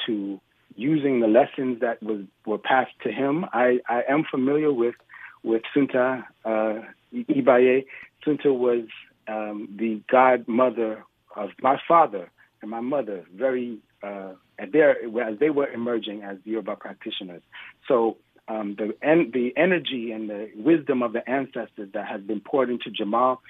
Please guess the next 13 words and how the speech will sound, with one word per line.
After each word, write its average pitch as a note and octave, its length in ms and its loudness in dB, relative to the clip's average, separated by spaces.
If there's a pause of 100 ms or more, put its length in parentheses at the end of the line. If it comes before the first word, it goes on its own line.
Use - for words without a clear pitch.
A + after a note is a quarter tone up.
(140)
that - 100 -4
he's A#2 220 -10
using C3+ 640 2 (380)
to, B2 320 -2 (320)
to A2+ 300 -6
guide C#3+ 380 6
and A#2+ 200 -6
support C#3 500 -2 (260)
people A#2+ 460 -12 (200)
coming A#2+ 240 -8
after C#3+ 320 -6
him, C#3+ 280 -12 (240)
that's C#3 220 -6